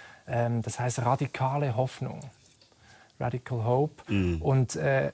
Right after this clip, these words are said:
Speaker 1: er meint, dass wir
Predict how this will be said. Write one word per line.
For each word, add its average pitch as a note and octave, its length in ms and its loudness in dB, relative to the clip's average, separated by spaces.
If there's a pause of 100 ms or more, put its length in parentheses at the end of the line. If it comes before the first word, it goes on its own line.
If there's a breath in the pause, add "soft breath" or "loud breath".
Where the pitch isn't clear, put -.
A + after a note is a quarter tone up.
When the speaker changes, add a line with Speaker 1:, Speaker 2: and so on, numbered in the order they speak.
(120)
Speaker 1:
er C3 200 2
meint, C#3+ 640 2 (1040)
dass C3 280 0
wir C3 560 2